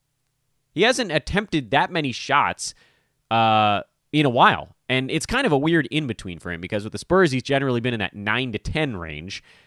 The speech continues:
And then throughout the rest of his career, he was kind of in the fourteen to seventeen range. So this would be kind of a new pocket for Rudy Gay.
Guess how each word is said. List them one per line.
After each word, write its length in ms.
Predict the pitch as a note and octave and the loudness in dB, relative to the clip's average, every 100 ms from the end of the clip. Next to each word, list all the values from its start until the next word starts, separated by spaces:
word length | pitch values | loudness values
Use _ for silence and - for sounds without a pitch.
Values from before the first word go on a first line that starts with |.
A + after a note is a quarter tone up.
| _ _ | _ _
And 160 | A#2 B2+ | -6 -2
then 300 | B2 A#2 G#2+ _ _ | -4 -4 -10 _ _
throughout 200 | C#3 D3 | 0 0
the 60 | B2+ | 4
rest 200 | C#3 E3 | 2 2
of 40 | |
his 120 | A2 - | -2 -6
career, 240 | A2 G#2+ | -2 0
he 80 | A2+ | -2
was 100 | G#2 | -2
kind 180 | - B2 | -2 -2
of 60 | |
in 80 | A2 | -4
the 100 | F#2+ | -8
fourteen 680 | - A#2 B2 - - C3+ A#2+ | -10 -8 -8 -8 -8 -6 -4
to 100 | G2+ | -6
seventeen 720 | - F3 E3+ A2 G#2 E2+ D#2+ | -2 0 0 -4 -10 -12 -8
range. 360 | E2 D#2+ G2 - _ _ | -6 -6 -10 -14 _ _
So 120 | D3+ | 0
this 100 | A#3 | 0
would 80 | F#3 | 2
be 80 | D#3+ | 2
kind 220 | F3 E3+ | 2 2
of 60 | A#2 | 0
a 60 | |
new 300 | F#2+ E3 G#3+ - - | 2 0 0 -4 -2
pocket 420 | - G3+ - - _ _ _ _ | 2 2 0 -6 _ _ _ _
for 160 | - D3 | 0 4
Rudy 260 | C#3 D#3+ A#2+ | 6 6 6
Gay. 320 | D#3+ A#2+ | 4 4